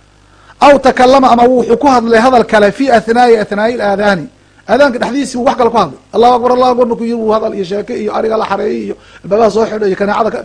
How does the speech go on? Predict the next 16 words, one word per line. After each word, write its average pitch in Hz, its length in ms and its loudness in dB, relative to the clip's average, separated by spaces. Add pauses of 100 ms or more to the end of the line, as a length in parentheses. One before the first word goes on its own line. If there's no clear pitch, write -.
(220)
wax - 140 0
buu 214 120 -2
galay. 156 220 -6 (880)
Ah, 156 220 -4 (200)
aw 247 160 6
takallam 220 380 2
fi 208 100 0
athnaa'i. 180 400 -2 (640)
Dawiilan 277 460 4
se, 254 140 2 (140)
in 294 100 -4
dheer 320 280 6
buu 208 400 -4 (120)
aamuskaas 220 560 0
wuu 240 200 -4
dheeraa, 214 440 4